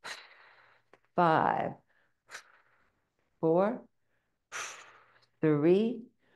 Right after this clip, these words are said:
two, one. Very nice. Coming back to neutral.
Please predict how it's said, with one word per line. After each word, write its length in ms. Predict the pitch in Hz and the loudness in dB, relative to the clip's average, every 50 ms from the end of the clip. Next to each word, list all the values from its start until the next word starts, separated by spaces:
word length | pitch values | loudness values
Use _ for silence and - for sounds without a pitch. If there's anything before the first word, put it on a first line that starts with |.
| _ _ _ _ _ _ - - - - - - - - - - _ _ _ _ _ _ _ _ _ _ - | _ _ _ _ _ _ -18 -18 -18 -18 -18 -20 -20 -20 -20 -20 _ _ _ _ _ _ _ _ _ _ -12
two, 400 | - - 190 196 202 - 202 - - _ _ _ _ _ _ _ _ _ _ _ _ - - - - - - - - - - - - - - _ _ _ _ | -4 0 2 2 2 0 -2 -8 -14 _ _ _ _ _ _ _ _ _ _ _ _ -18 -16 -16 -16 -16 -16 -18 -18 -20 -20 -20 -20 -20 -20 _ _ _ _
one. 680 | - 135 135 139 147 147 147 151 180 233 311 302 - - - | -10 -6 -2 0 2 2 2 2 0 -2 -2 -4 -8 -10 -8
Very 380 | - 147 151 151 147 151 147 147 | -4 -2 0 0 2 2 0 0
nice. 560 | 143 147 139 143 151 208 269 254 - - - - - - _ - | 0 0 2 2 2 0 0 -2 -4 -8 -14 -18 -20 -20 _ -4
Coming 280 | 180 165 156 147 147 | -2 0 0 0 0
back 300 | 135 143 147 175 - - | 0 0 -2 -2 -4 -4
to 100 | - 170 | -4 -2
neutral. 600 | 151 151 160 175 170 - - 226 320 349 - - | 0 0 0 0 -2 -2 -2 -2 -2 -2 -6 -12